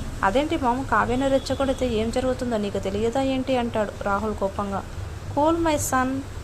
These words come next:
కావ్య ఓ సెంటిమెంటల్ ఫూల్. ఈ ఇంటి కోసం ఏదైనా చేయగలదు, కానీ ఈ కుటుంబానికి నష్టం కలిగే పని ఏదీ చేయలేదు. ఆ బలహీనతే మనకు శ్రీరామ రక్ష.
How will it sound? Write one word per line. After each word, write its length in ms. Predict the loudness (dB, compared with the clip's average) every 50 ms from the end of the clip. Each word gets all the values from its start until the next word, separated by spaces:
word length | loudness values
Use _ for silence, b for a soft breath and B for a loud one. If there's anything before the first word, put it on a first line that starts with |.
| -8 -8 0 4
కావ్య 320 | 6 6 6 6 4 2
ఓ 180 | 2 4 2 2
సెంటిమెంటల్ 640 | 2 0 -2 -2 0 -2 0 0 0 0 0 -2 -2
ఫూల్. 260 | -4 -4 -4 -4 -2
ఈ 160 | -2 -2 -2
ఇంటి 180 | -2 -2 -2 -2
కోసం 400 | 0 0 0 0 0 -2 0 0
ఏదైనా 300 | 0 0 0 -2 -2 -4 -4 -2
చేయగలదు, 460 | -2 -2 -2 -2 -2 -2 -2 -2 -6
కానీ 360 | -4 -2 -2 -2 0 -2 -4 -6 -8 -6 -4
ఈ 120 | -4 -4
కుటుంబానికి 600 | -2 -2 -4 -2 -2 -2 -2 -2 -2 -2 -2 -2
నష్టం 320 | -2 -2 -4 -2 -4 -4
కలిగే 300 | 0 2 0 2 2 0
పని 340 | -2 -2 -2 -2 -2 -2 -2
ఏదీ 320 | -2 0 0 -2 0 -2 -2
చేయలేదు. 380 | -2 -2 -2 -2 -2 -4 -6 -8 B B B B B B B 0 4
ఆ 80 | 4 4
బలహీనతే 720 | 4 4 4 4 4 2 0 0 0 0 2 2 2 2
మనకు 320 | 2 2 0 0 0 -2 -4
శ్రీరామ 480 | -2 -2 -2 0 2 0 0 0 -2
రక్ష. 280 | -2 -4 -4 -4 -6